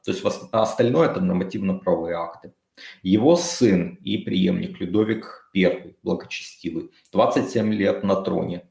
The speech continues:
триста шестьдесят две капитулы, то есть тринадцать и четыре капитул в год. А его, собственно, уже сын, э, Карл Второй Лысый, который правил на западе,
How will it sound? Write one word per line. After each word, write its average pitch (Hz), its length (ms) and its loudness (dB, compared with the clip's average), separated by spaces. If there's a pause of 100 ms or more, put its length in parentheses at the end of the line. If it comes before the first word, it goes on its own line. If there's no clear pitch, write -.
триста 123 320 0
шестьдесят 92 380 -2
две 107 120 -2
капитулы, 92 640 -4
то 92 100 -6
есть - 180 -10
тринадцать 113 640 -2 (160)
и 98 100 -2
четыре 117 420 0
капитул 92 800 -2
в 87 180 -14
год. 87 300 0 (720)
А 90 380 4
его, 131 640 6
собственно, 98 720 -4
уже 101 260 -4
сын, 135 540 -6 (220)
э, 101 180 -2
Карл 113 440 2
Второй 90 500 0
Лысый, 90 500 -2
который - 320 -6
правил 90 460 2
на 92 120 2
западе, 95 720 -2